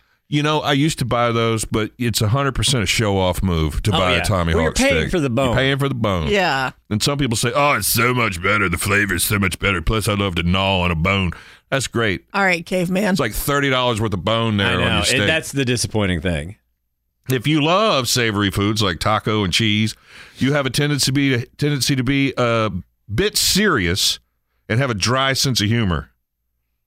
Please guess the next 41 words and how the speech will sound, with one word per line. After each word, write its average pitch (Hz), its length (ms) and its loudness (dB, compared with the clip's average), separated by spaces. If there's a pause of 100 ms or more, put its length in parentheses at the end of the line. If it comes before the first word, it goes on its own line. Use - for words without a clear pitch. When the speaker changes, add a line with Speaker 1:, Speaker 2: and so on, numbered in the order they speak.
(360)
Speaker 1:
I 190 60 -2
don't 220 260 2
know. 202 260 0
Speaker 3:
Mm. 277 380 -4
Speaker 1:
That 196 160 0
doesn't 180 200 2
sound 101 340 0
right. 92 220 0 (140)
Speaker 2:
No. 180 440 0 (640)
Speaker 1:
You're 160 140 2
a 151 60 0
genius 147 540 2
at 123 80 2
noticing 139 440 2
details, 104 760 0 (220)
and 123 100 0
you 127 80 2
use 127 300 2
all 151 180 2
of 165 120 0
your 151 100 2
senses, 147 560 -2 (340)
smell, 123 480 0
touch, 127 420 -2 (180)
and 113 120 0
even 139 240 0
sound 120 500 0
when 98 200 0
eating 120 260 2
or 104 60 2
drinking. 90 440 -2
Speaker 2:
See, 110 120 -2
Speaker 1:
Now, 113 60 2
Speaker 2:
that's - 220 0
Speaker 1:
that's 147 120 2
true. 135 180 0
Speaker 2:
you. 85 60 -6
Speaker 1:
That 107 100 0 (260)
is 202 80 -4
Speaker 3:
Yeah. - 60 0
Speaker 1:
yeah. - 60 2